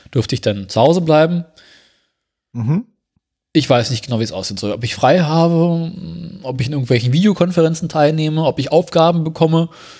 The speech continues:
Speaker 1: Auf jeden Fall darf ich in der Zeit nicht arbeiten gehen, meinte die Schulleitung.
Speaker 2: Du darfst also nicht arbeiten. Ja gut, das ergibt, ja gut, das, ja,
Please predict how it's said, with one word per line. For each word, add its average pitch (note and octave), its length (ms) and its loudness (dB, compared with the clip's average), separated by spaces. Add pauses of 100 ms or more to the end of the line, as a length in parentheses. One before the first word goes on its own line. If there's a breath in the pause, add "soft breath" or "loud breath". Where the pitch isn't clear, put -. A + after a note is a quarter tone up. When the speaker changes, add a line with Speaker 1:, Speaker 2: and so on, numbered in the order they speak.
(1700 soft breath)
Speaker 1:
Auf - 160 0
jeden F3 140 2
Fall D#3 180 2 (160)
darf C#3+ 220 2
ich D#3+ 120 -4
in D#3+ 80 -4
der C3 100 2
Zeit B2 200 0
nicht B2 140 -6
arbeiten G#2+ 340 0
gehen, F#2 300 -4
meinte G2+ 240 -10
die - 80 -14
Schulleitung. F#2+ 440 -8 (1200 loud breath)
Speaker 2:
Du - 80 -12
darfst C#3+ 300 2
also C#3 160 2
nicht D#3+ 240 4
arbeiten. D3+ 560 2
Ja D3 300 0
gut, D3 120 2
das B2+ 100 4
ergibt, C3 420 -2
ja B2+ 180 4
gut, C3 140 0
das, - 180 -2
ja, C3+ 840 2